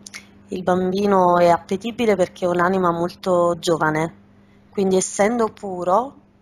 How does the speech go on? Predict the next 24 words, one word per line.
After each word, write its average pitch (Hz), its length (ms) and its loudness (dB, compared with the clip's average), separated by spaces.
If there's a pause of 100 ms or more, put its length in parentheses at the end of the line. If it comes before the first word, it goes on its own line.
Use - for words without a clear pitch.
(800)
eh, 170 480 -6
e 170 80 -6
donandosi 196 1000 0
al, 175 320 2
alle 170 540 -2
tenebre 165 460 -2
piuttosto 170 560 -12
che 165 100 -6
alla 165 160 0
luce 233 380 -4
può 202 100 -8
fare, 170 800 0
può 180 100 -2
avere 175 280 -2 (280)
poteri 190 340 -4
maggiori, 165 600 -4 (1000)
perché 185 240 -6
ha 165 60 2
meno, 180 1040 0 (480)
come 190 180 -4
dire, 170 240 0
meno 180 200 2
impedimenti, 185 1300 0
mm, 170 200 -2